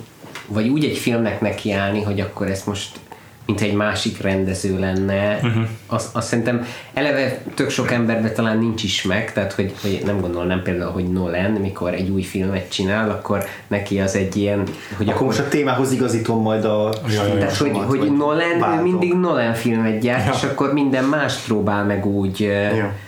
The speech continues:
Speaker 1: tehát, hogy, hogy benne is megvan az az érzés, hogy egy másik fajta filmet csin-, hogy máshogy öltöztesse fel azt a Nolan filmet, de, de hogy ott marad, hogy azért
Speaker 2: Igen.
Speaker 1: a bizonyos alapdolgok azért ugyanazok lesznek. És egyébként Soderberghnél is megvan, ez a,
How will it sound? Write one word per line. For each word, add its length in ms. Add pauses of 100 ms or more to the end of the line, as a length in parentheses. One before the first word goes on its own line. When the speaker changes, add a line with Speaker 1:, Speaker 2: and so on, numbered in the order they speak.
(160)
Speaker 1:
tehát, 180
hogy, 180
hogy 120
benne 280
is 180
megvan 400
az 160
az 140
érzés, 440
hogy 140
egy 120
másik 420
fajta 360
filmet 540
csin-, 140
hogy 80
máshogy 360
öltöztesse 600
fel 220
azt 200
a 20
Nolan 360
filmet, 480 (360)
de, 320
de 160
hogy 360 (180)
ott 240
marad, 300
hogy 140
azért 240
Speaker 2:
Igen. 280
Speaker 1:
a 40
bizonyos 400
alapdolgok 560
azért 320
ugyanazok 500
lesznek. 340 (160)
És 120
egyébként 300
Soderberghnél 580
is 140
megvan, 380
ez 180
a, 160